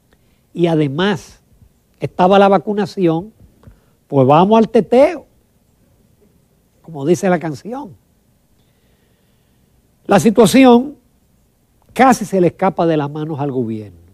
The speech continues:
No hay camas en el Gran Santo Domingo, ¿eh?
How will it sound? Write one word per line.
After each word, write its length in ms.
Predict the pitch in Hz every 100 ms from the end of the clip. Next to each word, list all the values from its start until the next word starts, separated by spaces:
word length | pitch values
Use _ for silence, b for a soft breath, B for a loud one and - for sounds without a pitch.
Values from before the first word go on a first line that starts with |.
| _ _ _ _ _ _ _ _ _ _ _ _ - _
No 220 | 151 180 214
hay 140 | 233
camas 440 | - 220 233 220
en 120 | 170 175
el 100 | 160
Gran 180 | 180
Santo 280 | 151 156 165
Domingo, 520 | 143 135 151 117
¿eh? 60 | 101